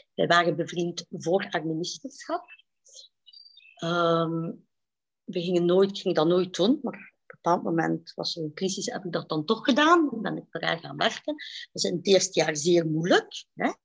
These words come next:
Ehm, maar je, je moet elkaar op een andere manier aftasten. Maar nu is dat nog altijd degene die mijn laatste baas, waar ik, eh,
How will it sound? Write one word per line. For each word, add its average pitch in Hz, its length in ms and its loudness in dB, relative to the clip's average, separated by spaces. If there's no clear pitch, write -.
Ehm, 165 440 4
maar 170 140 -8
je, - 180 -12
je - 140 -18
moet 165 180 -6
elkaar 180 320 2
op 170 120 -4
een 151 80 -2
andere 151 240 -2
manier 143 320 -4
aftasten. - 640 -8
Maar 165 200 2
nu 214 160 8
is 185 160 2
dat 160 140 0
nog 160 200 -4
altijd 190 320 0
degene 196 500 0
die 175 440 -10
mijn 156 220 2
laatste 147 500 0
baas, 269 440 2
waar - 300 -12
ik, - 220 -20
eh, - 560 -14